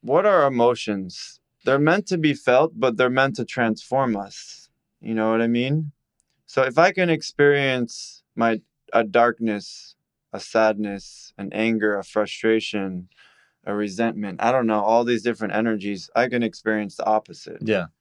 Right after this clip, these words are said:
Speaker 1: Right? So that's what emotions are here to do, is to allow us, they're like a tool, okay? They're a tool for us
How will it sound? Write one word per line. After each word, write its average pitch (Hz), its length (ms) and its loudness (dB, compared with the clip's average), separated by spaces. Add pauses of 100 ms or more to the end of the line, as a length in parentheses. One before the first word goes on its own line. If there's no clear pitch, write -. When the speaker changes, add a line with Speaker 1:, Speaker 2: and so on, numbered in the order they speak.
(140)
Speaker 1:
Right? 110 300 2 (600)
So 131 520 2 (680)
that's 165 260 2
what 170 140 4
emotions 131 520 2
are 110 120 4
here 113 140 0
to 107 100 2
do, 107 420 2
is 101 240 -8
to 117 140 -2
allow 110 360 4
us, 113 280 -2 (240)
they're 113 220 0
like 113 180 2
a 110 100 -2
tool, 104 600 -4 (640)
okay? 107 320 -4
They're 107 180 0
a 107 80 0
tool 139 360 -2
for 117 200 -2
us 117 440 0